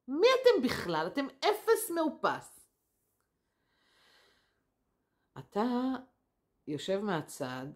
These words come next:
כעוזר במאי, מסתכל עליי, מה לעזאזל עובר על האישה הזו? אבל זה משחק. ועכשיו תבין למה זה משחק. הגבר הראשון קם מהכיסא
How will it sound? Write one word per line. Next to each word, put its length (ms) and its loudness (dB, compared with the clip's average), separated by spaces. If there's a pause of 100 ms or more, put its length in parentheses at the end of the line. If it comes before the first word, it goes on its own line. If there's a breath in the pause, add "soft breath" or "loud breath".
(340)
כעוזר 380 -4
במאי, 600 -6
מסתכל 560 -8
עליי, 380 -2
מה 340 -4
לעזאזל 1080 -2
עובר 200 0
על 200 2
האישה 400 -2
הזו? 260 -14 (500)
אבל 200 2
זה 120 0
משחק. 760 -2 (1200)
ועכשיו 240 -10
תבין 340 -8
למה 220 -6
זה 120 -10
משחק. 640 -18 (1160)
הגבר 360 6
הראשון 840 0 (1300)
קם 480 4
מהכיסא 560 -4